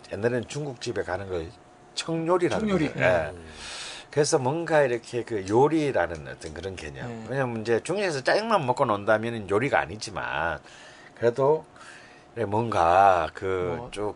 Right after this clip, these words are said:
Speaker 1: 깔아놓고 이렇게 드실 수 있는 또 그런 뭔가
Speaker 4: 네.
Speaker 1: 시각적으로도 포만감이 굉장히 큰, 어,
Speaker 4: 많이 나오잖아요.
Speaker 1: 더 많이 나오고.
Speaker 4: 네.
Speaker 1: 그래서 뭔가 중국집이 사실은 이런 경우가 제일 무난한 경우가 많은데.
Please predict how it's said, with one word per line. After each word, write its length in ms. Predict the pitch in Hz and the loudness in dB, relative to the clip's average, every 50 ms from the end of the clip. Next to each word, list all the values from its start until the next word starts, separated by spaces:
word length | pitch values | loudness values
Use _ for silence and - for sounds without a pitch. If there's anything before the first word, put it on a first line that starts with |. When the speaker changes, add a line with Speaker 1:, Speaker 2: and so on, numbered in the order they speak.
| - | -2
Speaker 1:
깔아놓고 840 | - - 123 131 135 131 131 117 - - - 85 82 87 92 90 87 | 0 0 2 2 0 0 0 -2 -2 -2 -2 -2 0 2 2 0 0
이렇게 220 | 87 92 - - 92 | -2 -4 -8 -8 -10
드실 1000 | - - 101 - - 107 101 98 95 98 98 95 95 98 98 95 98 98 95 92 92 87 - - - | -8 -8 -10 -10 -10 -10 -8 -10 -8 -8 -8 -8 -6 -6 -6 -6 -6 -8 -8 -10 -12 -18 -20 -18 -12
수 220 | - - - 120 | -10 -8 -6 -6
있는 360 | 113 104 95 101 104 107 104 92 | -6 -6 -6 -8 -10 -10 -10 -10
또 260 | - 101 95 90 80 - | -8 -6 -6 -6 -8 -8
그런 300 | - 98 98 90 82 69 62 | -6 -6 -6 -6 -6 -12 -12
뭔가 200 | 78 98 101 - | -12 -8 -6 -4
Speaker 4:
네. 60 | - | -4
Speaker 1:
시각적으로도 680 | 117 117 113 143 147 110 - 165 156 151 135 120 - - | -2 0 2 2 2 2 0 -4 -4 -2 -4 -6 -6 -10
포만감이 580 | - - 117 117 120 120 110 98 82 76 71 67 60 - - - - - - - - - | -14 -6 -2 -2 -2 -2 -2 -4 -4 -4 -6 -14 -16 -18 -20 -20 -20 -20 -20 -20 -18 -12
굉장히 320 | - 113 113 110 92 78 - | -10 -8 -6 -6 -8 -8 -10
큰, 340 | - - - 143 120 90 69 60 - - - - - - | -12 -8 -4 -4 -4 -4 -8 -14 -18 -20 -20 -20 -14 -8
어, 80 | 76 | -6
Speaker 4:
많이 220 | 85 82 143 165 175 | -2 -2 0 0 0
나오잖아요. 480 | 160 127 110 107 - - 95 95 - - | 0 0 -2 -2 -6 -12 -16 -16 -12 -4
Speaker 1:
더 100 | 95 98 | -4 -4
많이 260 | 92 - - 92 92 | -4 -4 -10 -10 -8
나오고. 680 | 85 78 69 71 71 - - - 64 69 82 95 113 143 | -6 -6 -6 -6 -8 -10 -10 -10 -6 -6 -6 -6 -6 -10
Speaker 4:
네. 60 | - - - - - - - - - - - - - - - - - - - - - | -14 -20 -20 -20 -18 -16 -14 -12 -12 -10 -10 -10 -10 -10 -10 -12 -12 -14 -16 -12 -4
Speaker 1:
그래서 220 | - 135 - - | -4 -2 -2 0
뭔가 240 | 135 151 156 170 147 | -2 0 0 0 -2
중국집이 1080 | - - - 175 190 196 202 180 156 - - - - 143 135 135 131 127 120 107 - - | -2 -2 -8 -8 -8 -6 -6 -6 -6 -8 -12 -10 -6 -4 -2 -2 -2 -2 -4 -4 -4 -6
사실은 540 | - - 101 90 - - 117 113 110 110 - | -6 -6 -8 -10 -8 -6 -6 -6 -6 -6 -8
이런 180 | - 113 127 123 | -8 -8 -8 -6
경우가 200 | 120 117 104 87 | -6 -6 -8 -6
제일 240 | - 98 101 120 | -6 -2 -2 -4
무난한 500 | 117 95 82 87 92 104 107 110 120 123 | -4 -4 -8 -6 -2 -2 0 0 -2 -4
경우가 720 | 107 101 82 76 76 69 71 69 67 71 71 65 64 65 76 - - - - - - - - - - - - | -4 -8 -10 -10 -12 -12 -10 -8 -6 -6 -6 -6 -8 -10 -16 -20 -20 -20 -20 -20 -20 -20 -20 -20 -20 -18 -8
많은데. 840 | - 73 87 104 113 113 104 92 71 69 73 80 80 71 64 62 | -6 -4 -4 -4 -6 -8 -6 -6 -6 -4 -4 -4 -4 -4 -4 -8